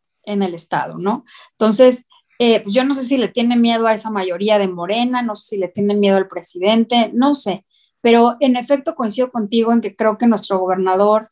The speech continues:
y en general el gobierno del Estado debió de haberse visto más y sobre todo en la pandemia, ¿no? Luego nos llegábamos a enterar de, sobre todo, este,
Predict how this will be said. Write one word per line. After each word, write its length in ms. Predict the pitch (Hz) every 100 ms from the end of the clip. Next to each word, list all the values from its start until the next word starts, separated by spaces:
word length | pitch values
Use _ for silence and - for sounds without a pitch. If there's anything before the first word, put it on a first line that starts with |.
| _ _
y 120 | -
en 80 | 190
general 240 | 196 214 226
el 60 |
gobierno 340 | 226 220 214 214
del 100 | 202
Estado 580 | 196 208 196 202 214 _ _ _ _
debió 460 | - 208 196 220 233
de 100 | 240
haberse 420 | 226 220 208 220
visto 320 | 208 202 226
más 380 | 202 190 170 -
y 40 |
sobre 260 | 196 202 196
todo 200 | 214 220
en 80 | 233
la 140 | 196
pandemia, 540 | - 170 175 180 175 170
¿no? 260 | 180 294 _ _ _
Luego 240 | - 247 277
nos 160 | 254
llegábamos 540 | 208 214 233 247 214 202
a 20 |
enterar 460 | 190 196 208 226 214
de, 560 | 208 190 185 180 180
sobre 280 | 180 214 208
todo, 680 | 202 233 247 240 214 196 196 _ _ _ _ -
este, 460 | - 208 - 214